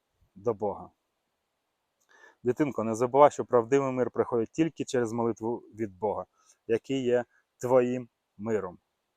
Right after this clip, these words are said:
який є твоїм миром. Мир — це благодать, це благословіння, це мир, це коли ти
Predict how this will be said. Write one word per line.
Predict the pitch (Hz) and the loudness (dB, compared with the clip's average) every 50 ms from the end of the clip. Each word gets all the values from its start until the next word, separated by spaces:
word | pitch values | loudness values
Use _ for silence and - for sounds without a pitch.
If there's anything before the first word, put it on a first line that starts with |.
| _ _ - | _ _ -20
який | 95 - - 120 | -20 -8 -6 -6
є | 113 | -6
твоїм | - - 117 120 117 113 107 | -4 -4 -2 0 0 0 -2
миром. | 104 95 87 90 87 _ _ _ _ _ _ _ _ _ _ - | -4 -8 -10 -14 -16 _ _ _ _ _ _ _ _ _ _ -4
Мир — | 147 156 151 - | 2 2 2 2
це | - - 131 | 2 -2 0
благодать, | 113 123 123 127 113 123 127 120 123 127 123 - | 2 6 6 6 6 6 6 6 6 4 4 2
це | - - - 113 107 | -4 -12 -10 -8 -6
благословіння, | 101 113 110 120 110 - - - 113 113 127 131 127 123 117 - _ _ _ _ _ _ _ _ | -2 0 0 0 0 -4 -4 -6 -4 -4 -4 -4 -4 -4 -6 -8 _ _ _ _ _ _ _ _
це | - - - 147 143 - - | -12 0 4 4 4 4 4
мир, | 135 139 156 170 165 156 - _ _ _ _ | -2 0 4 4 4 2 0 _ _ _ _
це | - - 131 113 | -10 -8 -8 -2
коли | - 143 139 135 | 2 4 4 4
ти | - - 135 131 | 4 2 -2 -2